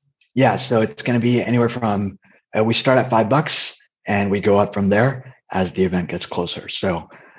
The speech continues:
yeah, I mean, not much to lose to check this out and meet some other F I people. Uh, I've heard people make friends in the same city as well. You know, it's not all about just getting to that relationship.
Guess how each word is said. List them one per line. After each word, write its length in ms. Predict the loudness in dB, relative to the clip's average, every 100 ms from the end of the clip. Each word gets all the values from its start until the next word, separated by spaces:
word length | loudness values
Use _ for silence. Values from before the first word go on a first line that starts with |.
| _
yeah, 300 | 2 2 0
I 100 | -2
mean, 340 | 2 2 2 2
not 200 | 2 4
much 260 | 2 2
to 100 | 0
lose 480 | 0 2 2 0 -10 -14 -20 _ _ -2
to 320 | 2 4 2
check 200 | 0 0
this 180 | -2 -2
out 240 | 0 2 2
and 120 | 0
meet 160 | -2
some 140 | -4 -2
other 320 | 0 0 -2 -10 -20 _ _ _ -14 -14 -4
F 180 | -2 2
I 120 | 0
people. 600 | 2 0 4 4 4 0 -2
Uh, 220 | 0 0
I've 100 | 0
heard 160 | -2 -2
people 260 | -4 -2
make 340 | 0 -2 -6 -18 -20 -20 0
friends 260 | 2 4
in 80 | 4
the 120 | 2
same 220 | 4 2 2
city 300 | 0 2 2
as 140 | 2
well. 440 | 2 4 4 0 -6 _ -8
You 80 | -4
know, 80 |
it's 160 | -4 -2
not 140 | 0
all 160 | 2 2
about 260 | 2 0 -2
just 200 | -6 -2
getting 180 | -2 0
to 140 | -2
that 220 | -2 -4 -6 -20 -20 _ _
relationship. 680 | 2 4 4 2 4 2 0